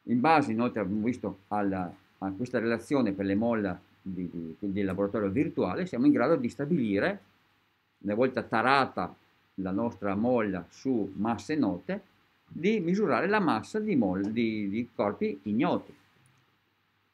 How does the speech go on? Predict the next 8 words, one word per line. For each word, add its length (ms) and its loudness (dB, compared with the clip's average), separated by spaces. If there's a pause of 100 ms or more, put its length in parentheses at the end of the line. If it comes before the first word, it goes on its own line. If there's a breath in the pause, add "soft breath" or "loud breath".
(120)
usando 400 2
una 200 2
semplice 400 0
legge 260 0
di 120 2
proporzionalità 800 0
tra 180 -2
l'allungamento 840 2